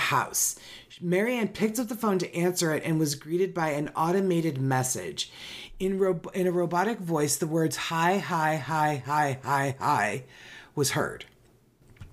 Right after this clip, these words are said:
So back in two thousand and six, you could text message land-, you could text message landline phones, which would convert the text message into the aforementioned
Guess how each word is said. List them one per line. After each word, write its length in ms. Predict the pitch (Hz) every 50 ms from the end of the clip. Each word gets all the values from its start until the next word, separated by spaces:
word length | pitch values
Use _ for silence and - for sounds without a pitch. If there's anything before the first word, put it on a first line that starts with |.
| - - -
So 180 | - - -
back 260 | 170 214 214 240 -
in 100 | 294 269
two 160 | - - 254 240
thousand 320 | 240 214 196 170 190 170
and 100 | 139 131
six, 600 | 127 - - - - 160 170 214 - - - - - - - - - - - - - - -
you 160 | 170 208 233
could 200 | - - 208 170 -
text 560 | - 175 226 277 - - - - - - - - - - - - _ -
message 460 | 180 185 190 190 190 - 214 185 160 170
land-, 580 | 160 156 165 160 160 160 170 170 180 180 175 - -
you 80 | 190 190
could 120 | 196 196
text 260 | 202 247 269 254 - 226
message 320 | 220 202 - 208 170 -
landline 580 | 165 151 156 156 165 170 170 165 160 156 147 131
phones, 640 | - - 143 131 135 147 170 202 214 208 - - - - - - - - - -
which 180 | 190 180 - 196
would 220 | 196 180 131 -
convert 500 | - 190 185 175 165 151 190 220 247 247
the 80 | 262 247
text 320 | - - 202 190 196 165
message 440 | 165 165 160 - 180 175 165 151 -
into 260 | - 180 175 170 170
the 160 | 165 165 131 98
aforementioned 760 | 143 143 143 - 160 151 151 147 147 139 - 160 151 143